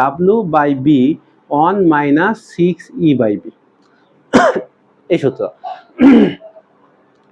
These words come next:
ডাব্লিউ মান আমরা আগেই বের করা শিখছি, ই এর মান বের করা শিখছি, আর বি তো দিয়েই দিল, পি তো দিয়েই দিল। আচ্ছা,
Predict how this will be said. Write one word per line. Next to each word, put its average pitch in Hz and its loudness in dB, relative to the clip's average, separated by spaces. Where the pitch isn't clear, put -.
ডাব্লিউ 156 0
মান 170 0
আমরা 165 0
আগেই 151 0
বের 147 0
করা 156 -2
শিখছি, 151 -4
ই 170 0
এর 156 0
মান 160 -2
বের 151 -2
করা 156 -4
শিখছি, 151 -6
আর 185 -2
বি 156 0
তো 135 -2
দিয়েই 127 2
দিল, 101 -10
পি 175 0
তো 349 -2
দিয়েই 185 2
দিল। 110 -4
আচ্ছা, - -16